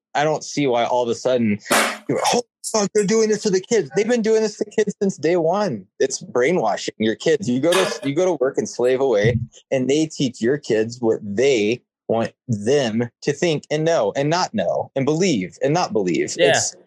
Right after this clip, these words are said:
Speaker 2: You know,
Speaker 1: their
Speaker 2: I, I,
Speaker 1: culture.
Speaker 2: I heard the other day, I, I have no, this is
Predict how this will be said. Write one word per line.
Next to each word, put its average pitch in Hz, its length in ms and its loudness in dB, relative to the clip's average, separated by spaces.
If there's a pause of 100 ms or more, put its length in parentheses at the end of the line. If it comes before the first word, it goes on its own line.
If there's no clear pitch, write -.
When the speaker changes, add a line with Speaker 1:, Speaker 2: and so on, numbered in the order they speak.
(240)
Speaker 2:
You 170 240 4
know, - 160 4
Speaker 1:
their - 20 0 (260)
Speaker 2:
I, 175 200 4
I, 160 180 0
Speaker 1:
culture. 107 460 0 (100)
Speaker 2:
I 180 140 2
heard 185 260 4
the 185 100 4
other 165 200 4
day, 117 260 4
I, 117 200 4 (140)
I 131 100 4
have 120 160 4
no, 143 1200 2
this 123 160 4
is 110 240 2